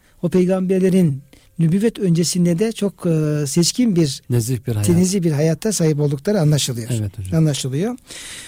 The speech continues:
Speaker 1: Burada bu ayet-i kerimede de özellikle Efendimiz Aleyhisselam'ın o altmış üç yıllık hayatı, bunun içerisinde de yirmi üç yıllık nübüvvet hayatına teksif olma, onu çok güzel efendim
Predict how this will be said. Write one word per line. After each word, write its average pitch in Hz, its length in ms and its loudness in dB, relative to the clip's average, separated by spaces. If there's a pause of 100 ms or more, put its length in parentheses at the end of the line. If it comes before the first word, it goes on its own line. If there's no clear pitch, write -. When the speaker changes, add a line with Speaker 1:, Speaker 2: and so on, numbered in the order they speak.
(160)
Speaker 1:
Burada 240 400 0 (440)
bu 247 120 4
ayet-i 185 240 0
kerimede 170 520 2
de 220 200 -2 (100)
özellikle 180 460 0
Efendimiz 180 400 0
Aleyhisselam'ın 170 840 0
o 160 320 -2
altmış 180 360 -2
üç - 200 -2
yıllık 147 260 -2
hayatı, 143 500 -2 (220)
bunun 185 140 4
içerisinde 170 600 0
de 196 220 0 (100)
yirmi 175 220 4
üç 196 160 -2
yıllık 151 200 -4
nübüvvet 160 360 0
hayatına 151 560 0 (380)
teksif 196 360 0
olma, 190 480 0 (420)
onu 196 260 2
çok - 220 -2
güzel 156 240 2
efendim 143 540 0